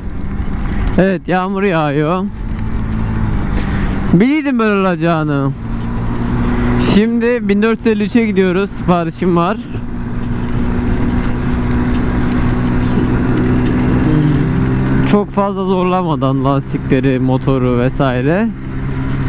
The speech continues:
Gidelim şu siparişimizi bir teslim edelim. Yağmur çalış-, yağmurla çalışmakla hiç çekilmiyor ya.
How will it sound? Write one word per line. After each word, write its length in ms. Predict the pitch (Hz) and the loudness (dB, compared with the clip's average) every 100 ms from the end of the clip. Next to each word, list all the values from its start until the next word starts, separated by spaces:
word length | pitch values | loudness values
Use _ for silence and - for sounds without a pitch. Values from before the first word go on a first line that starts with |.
| - - | 0 2
Gidelim 340 | 156 180 185 | 2 2 0
şu 80 | 165 | -4
siparişimizi 720 | - 196 180 175 175 175 190 | 0 0 2 0 0 0 0
bir 100 | 190 | 2
teslim 420 | 196 170 156 175 | 0 0 2 2
edelim. 340 | 143 139 131 131 - - - - - - - - - - - - - - - - - - 127 123 123 127 143 | 2 2 0 -2 -4 -6 -4 -4 -2 -2 -2 -2 0 0 0 0 0 0 0 0 0 2 2 2 2 4 4
Yağmur 400 | 180 226 214 196 | 2 0 -4 -4
çalış-, 320 | - 214 185 127 | 0 0 0 -2
yağmurla 420 | 196 214 214 208 196 | 0 0 0 -2 0
çalışmakla 500 | 208 190 208 196 190 | 0 0 0 0 0
hiç 140 | 185 | 0
çekilmiyor 600 | - 180 185 165 147 135 | 0 0 2 2 2 2
ya. 460 | 127 123 120 117 | 2 0 0 0